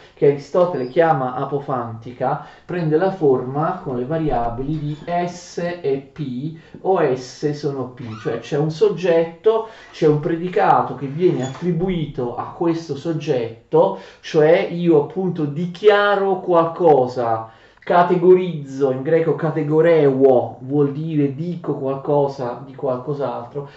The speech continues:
categorizzo il soggetto, ehm, attraverso un attributo, lo colorisco in qualche modo attraverso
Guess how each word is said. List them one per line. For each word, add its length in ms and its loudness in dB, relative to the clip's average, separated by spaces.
categorizzo 720 0
il 100 -2
soggetto, 1000 -2
ehm, 420 0
attraverso 580 0
un 60 -2
attributo, 1040 0
lo 220 4
colorisco 960 0
in 140 -8
qualche 360 0
modo 720 -2
attraverso 960 -2